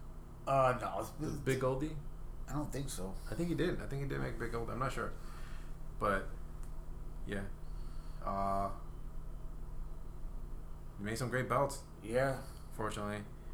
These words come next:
Speaker 2: And he was still making 'em, like, till this day.
Speaker 1: Did they
Speaker 2: Just
Speaker 1: say
Speaker 2: not as
Speaker 1: what,
Speaker 2: fast,
Speaker 1: they
Speaker 2: yeah.
Speaker 1: say what happened?
Speaker 2: No. I, I, I mean, I'm sure they did. I just, I didn't read up on it. But, uh, yeah. Rest in power, Reggie Parks.
Speaker 1: Yeah.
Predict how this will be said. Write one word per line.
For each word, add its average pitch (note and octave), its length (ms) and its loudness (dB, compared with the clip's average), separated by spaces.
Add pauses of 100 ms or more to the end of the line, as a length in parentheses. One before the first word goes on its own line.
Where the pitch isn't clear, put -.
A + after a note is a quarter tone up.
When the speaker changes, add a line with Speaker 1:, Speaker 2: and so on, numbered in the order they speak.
(360)
Speaker 2:
And A2+ 120 2
he A#2+ 60 8
was A#2+ 100 6
still E3 200 8
making D3 340 6
'em, G#2+ 360 2 (560)
like, G2 180 2 (180)
till A2 240 2
this G2+ 280 2
day. G#2+ 380 4 (600)
Speaker 1:
Did B2+ 80 6
they D3+ 60 12
Speaker 2:
Just D3+ 120 8
Speaker 1:
say D#3+ 80 10
Speaker 2:
not - 120 12
as C#3 60 10
Speaker 1:
what, C#3+ 120 10
Speaker 2:
fast, A2+ 200 6
Speaker 1:
they C3 100 6
Speaker 2:
yeah. A#2+ 60 6
Speaker 1:
say C3 120 4
what B2 140 8
happened? C3+ 460 6 (1000)
Speaker 2:
No. G2 220 2 (240)
I, G#2 60 -2
I, F#2 340 2
I G#2 60 4
mean, A#2 100 6
I'm A#2 100 6
sure C3+ 140 6
they A2+ 120 6
did. A2 240 4
I G2+ 120 2
just, G2 360 -2
I G2 80 0
didn't F#2+ 160 -2
read F2+ 160 0
up F2+ 120 -4
on G2 80 -4
it. G2 60 -6 (1160)
But, F#2+ 140 0
uh, F#2 260 2 (1300)
yeah. B2+ 120 0 (300)
Rest A#2 200 4
in A#2+ 60 2
power, B2 400 10
Reggie A#2 240 4
Parks. - 600 2
Speaker 1:
Yeah. C3+ 60 2